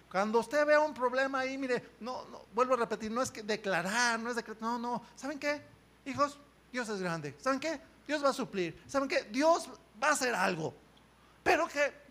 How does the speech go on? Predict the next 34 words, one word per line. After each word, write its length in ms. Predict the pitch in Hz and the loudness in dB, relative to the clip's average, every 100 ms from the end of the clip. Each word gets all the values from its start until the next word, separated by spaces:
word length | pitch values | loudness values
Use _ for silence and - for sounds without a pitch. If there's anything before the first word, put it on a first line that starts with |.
| - _ _ - - _ _ _ - - | -20 _ _ -20 -20 _ _ _ -20 -4
Dios 180 | 175 202 | -2 0
es 80 | |
sabio. 420 | - 262 262 233 233 - - - - | 2 2 2 0 -4 -12 -20 -20 0
La 140 | 214 214 | 6 6
voluntad 360 | 233 233 247 | 4 0 4
de 120 | 262 | 4
Dios 180 | 247 262 | 4 2
siempre 880 | - - 277 294 302 302 240 226 226 | 0 -2 0 2 2 2 -2 0 2
es 220 | 262 185 | 0 -2
buena 560 | 180 262 294 294 302 - | 0 4 4 4 0 -2
y 80 | 196 | -4
siempre 480 | - 220 220 214 208 | -4 -4 -4 -4 -6
es 80 | |
perfecta. 720 | 202 - 139 156 147 - - - - - _ _ _ _ _ _ _ | -6 -8 -8 -8 -12 -12 -16 -16 -20 -20 _ _ _ _ _ _ _
Mi 80 | 180 | -2
volunt-, 340 | 190 202 196 - - - | 0 0 -2 -12 -16 -4
mi 140 | 185 | -2
vida 200 | 226 247 | 2 2
no 120 | 247 | 2
la 160 | 247 247 | -2 -2
tiene 180 | 240 233 | -4 -2
el 80 | |
diablo, 240 | 196 202 190 | 0 0 -2
mi 120 | 170 | -4
vida 200 | 165 202 | -4 -4
la 100 | 190 | -4
tiene 380 | 180 190 196 151 - | -6 -6 -6 -8 -12
Dios. 500 | - 165 185 - - - - _ - _ _ _ _ _ _ _ - | -10 -6 -4 -4 -4 -12 -16 _ -20 _ _ _ _ _ _ _ -14
Amén. 260 | - 151 185 | -6 -4 -4
Y 100 | - | -4
a 100 | 160 | -2
Él 100 | 180 | -2
alabo. 340 | 170 151 160 123 - _ _ _ _ _ _ _ _ - | -2 -4 -6 -8 -18 _ _ _ _ _ _ _ _ -6
Amén. 340 | 151 180 262 | 0 2 0